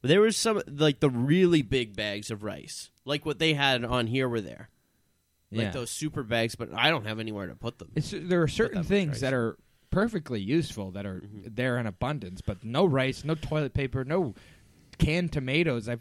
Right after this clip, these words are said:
Speaker 2: I fucking needed canned tomatoes. It took me forever to find them.
Speaker 1: I went into the grocery store
Speaker 2: Yeah.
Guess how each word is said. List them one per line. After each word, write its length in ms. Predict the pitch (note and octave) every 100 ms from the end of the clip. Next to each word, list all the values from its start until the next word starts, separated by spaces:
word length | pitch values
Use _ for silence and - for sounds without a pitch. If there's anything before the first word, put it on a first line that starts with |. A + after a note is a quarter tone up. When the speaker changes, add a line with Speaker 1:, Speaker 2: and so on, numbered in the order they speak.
| G2+
Speaker 2:
I 100 | C3
fucking 380 | - D#3 C#3
needed 280 | A#2+ C#3 C#3+
canned 300 | - C3+ C#3
tomatoes. 360 | A#2+ A#2 C#3 G2+
It 200 | G#2+ -
took 140 | D#3
me 120 | C3 G#2+
forever 640 | - G#2+ D3 B2+ F2 F#2+
to 140 | - G2
find 320 | - A#2 B2+
them. 200 | E2 -
Speaker 1:
I 160 | - B2
went 200 | F#3 D#3+
into 200 | C3 A#2+
the 80 | A#2+
grocery 420 | A2 A2+ G#2+ A2
store 480 | G#2 G#2 G2+ D3+ G3 _ _ _
Speaker 2:
Yeah. 280 | F#2 G2 A2